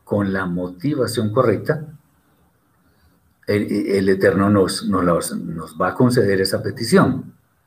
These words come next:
Si hacemos teshuvá de verdad, si nos volvemos de nuestros malos ca-, malos caminos,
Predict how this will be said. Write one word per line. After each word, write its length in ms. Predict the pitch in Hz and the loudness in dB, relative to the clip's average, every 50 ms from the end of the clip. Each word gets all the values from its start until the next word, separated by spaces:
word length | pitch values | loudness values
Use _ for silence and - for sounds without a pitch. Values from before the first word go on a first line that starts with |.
| _ _ _ _ _ _ - - - - - | _ _ _ _ _ _ -20 -20 -20 -20 -12
Si 240 | - - - 131 120 | -8 0 4 4 6
hacemos 640 | 117 - 143 139 139 143 143 139 - - - - - | 6 6 6 6 8 8 8 6 2 0 -2 0 2
teshuvá 880 | 147 143 139 - - - - 120 110 110 120 113 101 98 101 - - - _ _ _ _ _ _ _ _ _ _ _ _ _ _ _ _ - | 4 4 4 4 0 0 0 0 2 4 4 4 2 2 -2 -8 -12 -18 _ _ _ _ _ _ _ _ _ _ _ _ _ _ _ _ -16
de 240 | 90 90 98 95 98 | -6 0 2 4 6
verdad, 540 | 113 120 120 120 117 107 98 98 - - - _ _ _ _ _ _ _ _ _ _ _ | 6 4 4 6 6 6 6 4 0 -8 -20 _ _ _ _ _ _ _ _ _ _ _
si 220 | _ - - 98 95 | _ -14 -10 -8 -6
nos 180 | 95 95 90 | -6 -6 -4
volvemos 480 | 92 92 92 90 101 127 143 160 160 156 | -2 -2 0 2 4 4 6 6 6 4
de 80 | 156 | 4
nuestros 340 | 143 131 127 - - 117 104 | 4 4 4 4 2 0 2
malos 240 | 113 120 120 120 - | 4 4 4 4 4
ca-, 180 | - 127 113 - | 2 0 0 2
malos 340 | 117 120 117 117 127 127 123 | 2 2 4 4 2 0 0
caminos, 460 | - 113 95 92 90 92 98 98 - | -2 -4 -4 -4 -4 -6 -6 -8 -12